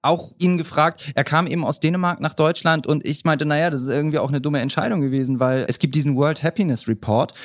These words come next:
und laut dem World Happiness Report ist Dänemark das zweitglücklichste Land der Erde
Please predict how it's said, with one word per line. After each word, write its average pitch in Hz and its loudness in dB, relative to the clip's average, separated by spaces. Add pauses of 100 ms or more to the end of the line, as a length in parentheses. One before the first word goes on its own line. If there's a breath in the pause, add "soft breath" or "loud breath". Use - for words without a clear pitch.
(160 loud breath)
und 131 2
laut 123 2
dem 123 -2
World 131 2
Happiness 151 0
Report 147 2 (200 loud breath)
ist - 0
Dänemark 147 2
das - -4
zweitglücklichste 139 0
Land 117 0
der 117 0
Erde 104 0